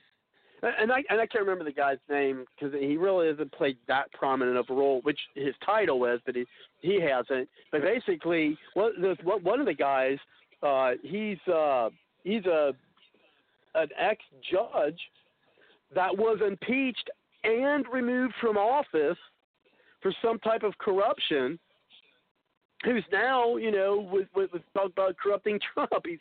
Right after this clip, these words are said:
now, you know, in the House. I can't remember the guy's name. Uh, again, he, he hasn't really played that, that prominent of a role in, in, in this whole thing right now. I, I can't remember the guy's name, but he used to be a judge, and now he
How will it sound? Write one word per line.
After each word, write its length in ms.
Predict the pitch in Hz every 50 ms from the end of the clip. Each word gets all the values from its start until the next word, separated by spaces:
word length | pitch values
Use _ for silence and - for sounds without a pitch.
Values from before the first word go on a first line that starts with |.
| -
now, 180 | 185 196 202 190
you 140 | 220 226 208
know, 240 | 180 170 170 175
in 140 | 185 190 190
the 80 | 190 185
House. 320 | 180 185 214 214 202 190 - _ _ - - - - - -
I 80 | 160
can't 180 | - - 226 220
remember 220 | 208 202 185 180
the 80 | 160 151
guy's 280 | 156 156 147 143 135 127 _
name. 340 | - 131 127 120 113 110 110 - - -
Uh, 380 | 131 127 123 120 117 113 110 110 - - _ _ _ _ _ _ _ _
again, 420 | 175 170 165 151 - 165 160 147
he, 120 | 147 151 156
he 120 | - 160 180
hasn't 240 | 185 185 170 175
really 240 | 156 160 156 147 139
played 380 | - - - 147 143 139 135 127
that, 220 | - 139 143 143 139 - _ _ _ - - 147 139 - - - - _
that 200 | - 170 170 147
prominent 480 | - - 180 160 160 156 156 151 147 143
of 140 | 147 135 131
a 60 | 131
role 560 | 127 127 135 127 127 127 123 120 113 113 120
in, 100 | 117 123
in, 260 | 120 107 127 123 120 117 - 139
in 80 | 127
this 120 | 123 113 - -
whole 360 | 135 127 123 123 120 113 113
thing 300 | - 131 123 120 117 117
right 200 | 117 117 110 113
now. 280 | 117 113 113 113 113 - - - - - _ _ _
I, 100 | - 123
I 240 | 123 123 131 147 139 131
can't 140 | - 165 147
remember 180 | 135 131 127 120
the 100 | 117 117
guy's 200 | 117 117 117 110 -
name, 100 | 127 127
but 100 | 143 165
he 60 | 175
used 220 | 196 226 247 -
to 60 | - 208
be 120 | 180 170
a 60 | 151
judge, 480 | 143 - 156 156 147 147 151 147 143 143 - - _ _ _ _ _ _ _
and 140 | 147 143 156
now 220 | 156 156 160 160
he 140 | 151 151 156